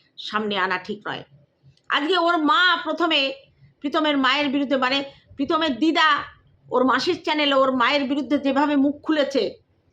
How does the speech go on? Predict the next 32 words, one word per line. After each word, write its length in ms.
ওগুলো 220
কি 120
বলা 220
ঠিক 200
হয়েছে? 240
তুমি 220
মা, 180
আপনি 180
মা, 180
আপনার 320
কাছে 200
সব 220
সন্তান 420
সমান। 400
আর 200
যদি 180
আপনার 300
সন্তান 480
আপনার 420
কথা 240
না 160
শোনে, 340
আপনার 340
উপর 160
অন্যায় 380
করে, 120
তাহলে 380
আপনার 320
মানুষ 360
করা 180
ঘাটতি 340
ছিল। 180